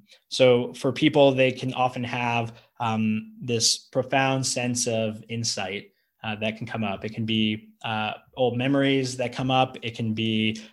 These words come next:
um, new sort of, uh, you know, viewpoints or perspectives. Um, and it can simultaneously feel, uh, because of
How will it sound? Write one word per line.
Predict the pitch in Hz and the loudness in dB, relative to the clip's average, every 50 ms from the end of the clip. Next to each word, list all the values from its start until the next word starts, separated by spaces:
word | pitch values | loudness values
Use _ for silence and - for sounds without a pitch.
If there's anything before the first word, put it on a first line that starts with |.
| _ - | _ -4
um, | 113 107 107 104 104 104 104 104 104 107 | -2 -2 -2 -2 -4 -4 -6 -8 -8 -10
new | - 127 117 117 123 123 123 123 123 120 120 120 117 117 113 113 110 107 107 110 | -8 -4 -2 0 0 2 2 0 0 0 0 0 0 0 0 0 -2 -2 -4 -6
sort | - - - 113 | -8 -8 -6 -6
of, | 110 101 98 - - - | -6 -8 -8 -12 -10 -8
uh, | - 113 110 110 107 107 113 - _ _ _ _ _ _ - - - | -6 -4 -4 -4 -6 -8 -10 -16 _ _ _ _ _ _ -20 -16 -12
you | 117 | -10
know, | 107 104 101 101 104 | -10 -10 -10 -12 -10
viewpoints | 113 127 139 143 139 143 - 135 131 131 127 127 127 123 120 - 113 | -2 0 0 0 0 0 0 0 0 0 0 0 0 -2 -2 -2 -4
or | 104 | -4
perspectives. | 101 - 120 - - - 135 127 - - - 139 131 131 127 127 127 123 120 113 - - - - - - _ _ _ | -6 -4 -4 -4 0 0 0 0 -2 -2 -2 2 4 4 4 4 2 0 -2 -4 -4 -4 -6 -12 -20 -20 _ _ _
Um, | - 113 110 107 107 107 107 104 107 110 107 - - _ _ _ _ _ - | -4 -2 -2 -2 -2 -2 -4 -4 -4 -6 -10 -10 -16 _ _ _ _ _ -4
and | 123 117 117 117 117 117 117 113 113 110 113 - - _ - | 0 2 2 4 4 2 0 0 -2 -2 -6 -8 -10 _ -12
it | 127 | -8
can | - 131 120 113 113 110 110 | -6 -4 -4 -4 -4 -4 -2
simultaneously | - - 151 143 151 147 143 - 147 139 135 135 127 - - - 127 123 120 | 0 2 4 4 4 4 2 0 0 0 0 0 0 0 -2 -2 -2 -2 -2
feel, | 110 - - - 127 120 123 120 117 113 113 117 110 113 - - - _ _ _ | -4 -6 -6 -4 -2 -2 0 2 2 2 2 0 -2 -4 -8 -16 -20 _ _ _
uh, | 113 110 | -6 -4
because | 107 110 110 110 - 143 - 127 113 | -4 -4 -6 -4 -4 -4 -4 -4 -4
of | 117 110 113 120 | -4 -4 -6 -8